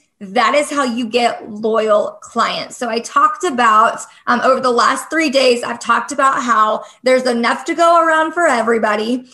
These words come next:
Not every single person needs to have three hundred and sixty-five new clients, right? You don't need a client per day.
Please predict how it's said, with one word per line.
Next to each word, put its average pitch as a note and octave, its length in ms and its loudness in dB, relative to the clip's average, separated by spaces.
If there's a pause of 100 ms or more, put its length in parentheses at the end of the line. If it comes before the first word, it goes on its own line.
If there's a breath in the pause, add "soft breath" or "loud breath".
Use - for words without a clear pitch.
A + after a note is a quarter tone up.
(120)
Not C4 380 2
every C#4+ 380 0
single D#4 320 0
person C4 560 -2
needs A3 280 -4
to B3+ 80 -2
have A#3 340 -2
three A3+ 240 -4
hundred B3 300 -2
and A#3 140 -4
sixty-five B3+ 720 -4
new A3 180 -4
clients, A3+ 640 -4
right? A3+ 200 -2
You A3+ 60 -6
don't A3 200 -4
need B3 140 -2
a A#3 60 -4
client A#3 460 -6
per E4 120 -4
day. A3+ 460 -2